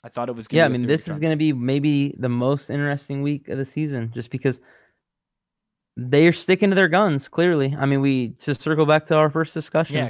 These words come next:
Speaker 1: it all comes
Speaker 2: uh,
Speaker 1: back.
Speaker 2: yeah, they're, the, the books are sticking to their guns, and they're not trying to overadjust.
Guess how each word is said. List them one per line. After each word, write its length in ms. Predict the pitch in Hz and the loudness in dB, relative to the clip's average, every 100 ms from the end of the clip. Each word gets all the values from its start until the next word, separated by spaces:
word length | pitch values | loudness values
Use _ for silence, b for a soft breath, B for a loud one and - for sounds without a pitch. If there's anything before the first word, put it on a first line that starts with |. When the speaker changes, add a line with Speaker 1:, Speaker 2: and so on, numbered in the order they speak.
| - | -6
Speaker 1:
it 100 | 123 | -8
all 120 | 131 | -6
comes 180 | 139 127 | -4 -2
Speaker 2:
uh, 180 | 120 120 | 0 0
Speaker 1:
back. 280 | 123 - _ _ _ _ _ _ _ _ _ _ _ _ - | -2 -12 _ _ _ _ _ _ _ _ _ _ _ _ -6
Speaker 2:
yeah, 320 | 131 151 120 - - | -2 -2 -2 -8 -6
they're, 300 | 123 131 139 | 2 4 2
the, 380 | 120 131 131 131 | 2 0 0 -2
the 120 | 143 | -2
books 340 | 123 143 - | 0 -2 0
are 140 | 156 131 | -2 -2
sticking 380 | - 160 170 160 | -2 -2 0 2
to 60 | |
their 160 | 170 165 | 2 4
guns, 440 | 147 175 196 214 | 4 2 0 -4
and 240 | - 127 135 | -6 -4 -2
they're 180 | 139 | -2
not 280 | 135 135 143 | -2 -2 -4
trying 260 | - 156 151 | -2 -2 0
to 60 | |
overadjust. 680 | 147 151 151 143 160 156 - | 0 0 0 -2 -2 -2 -6